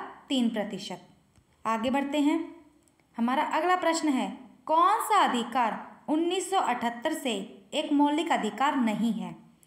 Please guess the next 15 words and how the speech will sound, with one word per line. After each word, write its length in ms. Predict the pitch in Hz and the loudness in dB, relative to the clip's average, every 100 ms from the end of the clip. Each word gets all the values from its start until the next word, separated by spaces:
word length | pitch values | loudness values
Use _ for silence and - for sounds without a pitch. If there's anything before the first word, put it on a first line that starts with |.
| _ _ - | _ _ -6
तो 60 | |
बताइए, 360 | 240 262 311 330 | -4 -2 -2 -2
चारों 300 | 311 302 311 | 2 2 2
में 120 | 302 | 0
से 120 | 302 320 | -2 -4
कौन 260 | 294 302 | 0 0
सा 120 | 285 | 2
अधिकार 360 | 262 214 - 247 | 0 -2 -2 0
नहीं 320 | 220 196 214 | 0 0 -2
है? 100 | 196 175 - - _ _ _ _ _ _ _ _ - | -2 -6 -10 -20 _ _ _ _ _ _ _ _ -4
कमेंट 360 | 254 285 302 | 0 2 2
करो 160 | 311 302 | 0 2
और 140 | 311 | 2
बताओ, 380 | 311 311 311 311 311 - - _ _ _ _ _ _ _ _ _ _ _ _ _ _ _ _ - - 523 523 508 508 523 494 508 466 - - _ _ _ _ _ _ _ _ _ _ _ _ _ _ _ _ _ _ - | 0 0 2 2 -2 -8 -18 _ _ _ _ _ _ _ _ _ _ _ _ _ _ _ _ -20 -20 -20 -20 -18 -18 -18 -18 -20 -20 -20 -20 _ _ _ _ _ _ _ _ _ _ _ _ _ _ _ _ _ _ -14
बताइए 600 | 226 233 277 285 339 370 | -10 -6 -2 0 0 -2